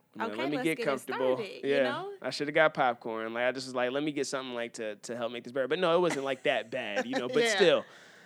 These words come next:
Speaker 1: as soon as I saw that, I'm like, "I know that." And like I said, I looked up all this stuff about, like, remembering all the films he's been, he's been doing, but I know the
Speaker 2: Mm-hmm.
Speaker 1: name, and I know he's been doing a lot of, like,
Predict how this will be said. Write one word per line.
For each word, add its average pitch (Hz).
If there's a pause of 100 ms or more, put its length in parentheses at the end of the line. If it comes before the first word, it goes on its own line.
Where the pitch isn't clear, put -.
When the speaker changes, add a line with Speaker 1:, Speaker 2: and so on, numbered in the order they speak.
(100)
Speaker 1:
as 165
soon 233
as 185
I 160
saw 233
that, 180
I'm 185
like, 160
"I 214
know 233
that." 202
And 170
like 165
I 165
said, 160
I -
looked 180
up 170
all 156
this 147
stuff 147
about, 127
like, 147
remembering 156
all 135
the 127
films 135
he's 123
been, 160
he's 139
been 135
doing, 165
but 151
I 196
know 165
the 127
Speaker 2:
Mm-hmm. 120
Speaker 1:
name, 156
and 131
I 131
know 143
he's 135
been 127
doing 131
a 123
lot 120
of, 117
like, 113